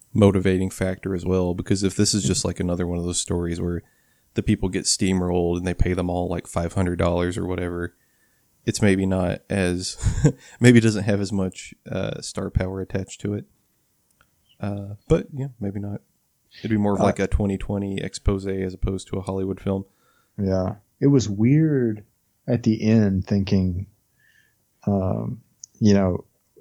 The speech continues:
Speaker 2: when Erin Brockovich gets this check for two million dollars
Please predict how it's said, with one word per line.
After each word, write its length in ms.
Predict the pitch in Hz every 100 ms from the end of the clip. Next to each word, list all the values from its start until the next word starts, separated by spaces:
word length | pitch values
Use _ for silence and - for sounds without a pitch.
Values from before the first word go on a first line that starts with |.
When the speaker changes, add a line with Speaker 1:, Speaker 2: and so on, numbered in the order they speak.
| - 98 104
Speaker 2:
when 360 | 104 98 95
Erin 300 | - 107 101
Brockovich 460 | 98 98 92 98 -
gets 200 | 101 -
this 260 | 98 - -
check 540 | - - 98 101 -
for 200 | - -
two 240 | 98 107
million 360 | 101 101 101 95
dollars 600 | 95 95 95 95 90 -